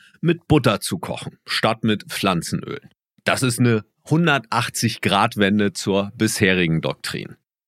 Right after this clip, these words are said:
Und Punkt Nummer drei, Eat Real Food, also esst echtes Essen. Die Richtlinien positionieren sich klar gegen hochverarbeitete Lebensmittel.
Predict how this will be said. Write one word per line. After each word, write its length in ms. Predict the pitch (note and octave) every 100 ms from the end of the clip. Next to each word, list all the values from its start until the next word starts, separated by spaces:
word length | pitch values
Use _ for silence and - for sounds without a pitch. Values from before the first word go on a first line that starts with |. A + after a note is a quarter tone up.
| _
Und 260 | F#3 G3+ -
Punkt 220 | D3 A#2
Nummer 180 | A2+ F#2
drei, 420 | G2+ A#2+ C#3+ B2 _ _ _
Eat 300 | A#2+ C3 C3 A#2+
Real 420 | A#2+ B2+ B2 A#2
Food, 540 | - E3 G3+ G3+ - _ _
also 300 | G2 F#2+ -
esst 460 | - G#2 - - - _ -
echtes 600 | G2 - G2 F2+ - - _
Essen. 280 | - - - _ _ _ _ _ F#2+
Die 240 | F#2 F#2
Richtlinien 640 | - B2+ C#3+ D#3+ D#3 C#3
positionieren 720 | C3 A#2+ A#2+ - A2+ A#2 C3+ C3
sich 260 | B2 -
klar 460 | - A2 A2+ D3 D3
gegen 600 | G#2+ G#2+ A#2+ D3 D#3+ C#3
hochverarbeitete 1160 | - - C#3+ A#2+ - C#2 E2 A2+ A2 G2+ - G2
Lebensmittel. 680 | F#2 F2 E2 - C2+ -